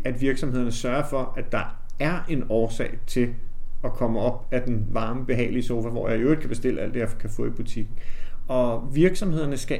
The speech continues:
indstille sig på, at de konkurrerer på en helt anden bane. Altså,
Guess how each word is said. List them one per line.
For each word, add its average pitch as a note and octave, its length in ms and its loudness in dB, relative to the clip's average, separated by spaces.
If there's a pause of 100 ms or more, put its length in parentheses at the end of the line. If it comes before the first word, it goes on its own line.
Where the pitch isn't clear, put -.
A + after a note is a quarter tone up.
(120)
indstille F#3+ 560 2
sig B2 160 -2
på, A#2+ 340 0 (400)
at C3+ 320 0
de C3 140 0 (960)
konkurrerer D#3+ 680 -4 (100)
på D#3+ 80 -2
en C3 200 -4 (280)
helt - 340 -2
anden D#3+ 220 -2
bane. C3 360 -2
Altså, - 220 -2